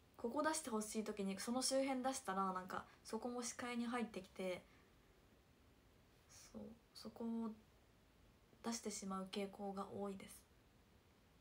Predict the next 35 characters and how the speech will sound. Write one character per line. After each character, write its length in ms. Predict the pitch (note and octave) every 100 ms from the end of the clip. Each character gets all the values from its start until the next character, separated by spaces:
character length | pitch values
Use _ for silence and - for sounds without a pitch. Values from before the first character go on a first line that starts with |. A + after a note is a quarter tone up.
| - - - - -
そ 160 | - A#3
う。 20 | A#3 - - - - - - -
し 60 | -
か 80 | A3
も、 60 |
ポ 120 | C#4+
ン 40 | D4
ポ 140 | A3
ン 60 | G3+
ポ 120 | A#3
ン 60 | A3+
ポ 120 | G3
ン 120 | F#3+ - - - - - - - - - - - -
出 100 | G#3
し 60 | -
て 140 | G3
る 80 | G3
時 180 | G3+ -
と 80 |
か 140 | G3+ G3+
だ 80 | G3
と、 340 | B3 G#3+ F#3 - -
そ 140 | A3
れ 80 | A3+
に 140 | A#3
つ 100 | A#3
ら 80 | A#3
れ 120 | A3+
る 100 | A#3
人 180 | A3+ A3+
が 140 | G3+
多 80 | F#3+
い 80 | F#3+
か 80 | F#3
ら、 260 | F#3 F3